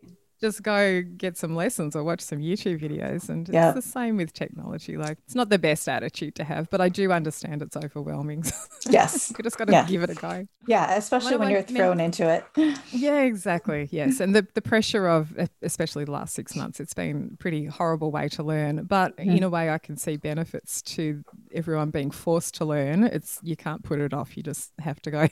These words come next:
Speaker 1: <laughs> there.
Speaker 2: Right.
Speaker 1: So that's
Speaker 2: Yes.
Speaker 1: been a good thing. I wanna mention one more teaching tool, like, lesson delivery type thing. And I know this has been, like, everybody's probably familiar with Loom,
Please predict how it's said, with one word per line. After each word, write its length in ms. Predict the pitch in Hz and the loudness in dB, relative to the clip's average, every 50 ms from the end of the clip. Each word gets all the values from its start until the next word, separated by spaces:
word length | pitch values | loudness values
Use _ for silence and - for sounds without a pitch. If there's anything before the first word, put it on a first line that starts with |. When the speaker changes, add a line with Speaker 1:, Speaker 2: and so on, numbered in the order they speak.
| - | 0
Speaker 1:
<laughs> 100 | 151 - - | -4 -8 -4
there. 100 | 185 185 - - - | -4 -4 -4 0 2
Speaker 2:
Right. 300 | 185 180 170 165 - 165 | 4 4 4 4 2 -2
Speaker 1:
So 100 | 165 175 - 277 294 302 269 233 202 - - | -6 -12 -14 -16 -14 -14 -14 -14 -16 -14 -4
that's 80 | - | 0
Speaker 2:
Yes. 200 | 165 160 156 156 | 2 2 2 2
Speaker 1:
been 140 | 180 165 160 | -2 -6 -6
a 60 | 160 | -6
good 180 | 156 160 156 - | -6 -8 -8 -8
thing. 220 | - 165 156 165 - _ _ - - - - - - - | -6 -6 -6 -6 -6 _ _ -20 -20 -20 -20 -14 -8 -2
I 60 | 233 | 0
wanna 200 | 240 262 285 302 | 2 4 4 4
mention 380 | 285 269 269 254 - - 226 | 4 4 4 2 0 0 0
one 160 | 220 214 214 214 | 2 4 4 4
more 180 | 214 208 202 | 4 4 2
teaching 960 | 196 - - 214 202 - - - - - 202 190 190 185 180 180 175 170 165 - | 0 -2 -4 -4 -4 -4 -4 -6 -4 0 2 2 4 4 4 2 2 0 -2 -4
tool, 360 | - - - 180 180 175 170 | -6 -4 -2 0 0 0 0
like, 200 | 165 170 - - | 0 -2 -2 -2
lesson 340 | 180 175 175 - - 208 196 | -2 -4 -2 -2 0 0 0
delivery 540 | 170 156 156 160 165 - - 175 165 165 170 | 0 -2 -2 -4 -4 -4 -4 -4 -4 -4 -4
type 320 | - - - 165 160 - - | -6 -6 -6 -6 -6 -6 -8
thing. 420 | - - 190 175 156 160 160 160 - - - - _ _ _ - | -8 -4 -4 -2 0 0 -2 -2 -4 -10 -20 -20 _ _ _ -6
And 120 | 208 208 214 | -2 0 2
I 40 | 214 | 4
know 520 | 208 208 214 220 220 226 226 226 214 - - 202 | 4 4 4 4 4 4 4 4 2 0 -2 -2
this 160 | 226 214 - | -2 -2 0
has 140 | 240 202 - | -2 -2 0
been, 520 | - 202 190 185 185 185 190 180 - - - - | 0 2 2 2 2 2 0 0 0 -2 -4 -4
like, 160 | 185 196 - | -2 0 2
everybody's 400 | 208 208 220 - 180 170 170 - | 2 2 2 2 2 0 -2 -2
probably 300 | - - 180 156 165 165 | -4 -6 -4 -4 -4 -6
familiar 420 | - - 175 170 165 165 170 160 | -6 -4 -4 -2 0 0 0 0
with 160 | 156 151 - 165 | -2 -2 -2 -4
Loom, 540 | 165 175 180 180 160 147 139 143 180 226 | -2 0 0 2 0 0 0 2 4 4